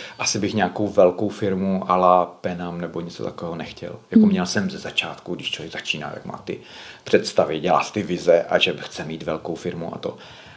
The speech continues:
Speaker 1: Ale to asi by mě ani nějak ne-, nebavilo nebo netěšilo. Ono
Speaker 2: Mhm.
Speaker 1: už toto ukočírovat je
Speaker 2: No,
Speaker 1: jako
Speaker 2: jasně.
Speaker 1: velký balík. Teď třeba řešíme objednávkový systém,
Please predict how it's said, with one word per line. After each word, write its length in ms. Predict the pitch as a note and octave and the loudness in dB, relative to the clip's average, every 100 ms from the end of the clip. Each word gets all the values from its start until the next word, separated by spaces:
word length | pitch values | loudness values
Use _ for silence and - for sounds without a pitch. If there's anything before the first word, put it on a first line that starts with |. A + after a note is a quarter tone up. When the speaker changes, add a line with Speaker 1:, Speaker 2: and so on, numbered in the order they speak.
| - | -6
Speaker 1:
Ale 460 | - E2+ F2 F#2+ F#2+ - - - G#2+ - - | 4 6 8 6 4 0 -12 -8 -6 -8 -10
to 200 | - A2+ | -4 0
asi 220 | - - G#2+ | 0 0 -2
by 120 | G2+ | 0
mě 240 | G#2 G#2 | 2 0
ani 260 | G2+ G2 G2+ | 0 -2 -2
nějak 240 | G2+ G2+ | -2 -2
ne-, 120 | G2+ | -2
nebavilo 480 | G2+ G#2 G2 G2 F#2+ | -2 2 4 4 2
nebo 140 | G2 G2 | 0 -2
netěšilo. 480 | F#2+ G2 - - - | -4 -2 -2 -4 -6
Ono 140 | G#2+ A2 | 6 8
Speaker 2:
Mhm. 80 | F#2+ | 8
Speaker 1:
už 100 | F#2+ | 8
toto 260 | C3 B2 | 8 8
ukočírovat 720 | A#2+ G2 G#2+ - G2+ F#2 F#2+ | 6 4 0 2 2 6 8
je 240 | F#2 F#2+ F#2+ - - - | 8 8 6 -4 -20 2
Speaker 2:
No, 140 | G#3 G#3+ | 6 6
Speaker 1:
jako 160 | G3+ | 8
Speaker 2:
jasně. 160 | G3+ G3 | 6 6
Speaker 1:
velký 440 | F#3 F#2+ F2+ - | 6 8 8 2
balík. 420 | F#2+ F2 F2 A#2+ A#2+ | 2 2 6 4 6
Teď 160 | G#2+ | 2
třeba 180 | - G2+ | 4 2
řešíme 640 | F#2+ F2 - F#2+ F#2+ F#2 - - - | 2 2 2 2 2 0 -6 -18 -14
objednávkový 600 | - F#2 F#2+ F2+ F2+ G2 F#2 | -4 -2 2 2 0 0 0
systém, 520 | - - F#2+ E2+ | -2 -4 -4 -4